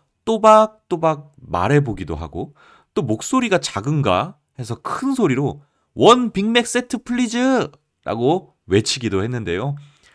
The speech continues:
그런 저의 노력에도 불구하고 종업원은 계속 "What? What?" 하는 겁니다.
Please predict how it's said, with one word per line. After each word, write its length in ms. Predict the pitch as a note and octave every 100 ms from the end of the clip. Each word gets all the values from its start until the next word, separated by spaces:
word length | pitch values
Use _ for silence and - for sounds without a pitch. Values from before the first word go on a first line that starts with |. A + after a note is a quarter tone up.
| _ _
그런 300 | F#3 A#3 A3
저의 280 | B2+ D3
노력에도 460 | B2+ A#2 E3 E3+ D3
불구하고 640 | G2+ G2+ G2 E2 D#2+ E2
종업원은 640 | D#2 A#2+ C3 B2 C3 D3 C#3+
계속 480 | G2 F#2+ C#3 D3 _ _ _ -
"What? 220 | C#3+ D4 _ _ _ _ -
What?" 240 | C3 D#4+ - _ _
하는 240 | - G3 G#3+
겁니다. 440 | F2+ D2 -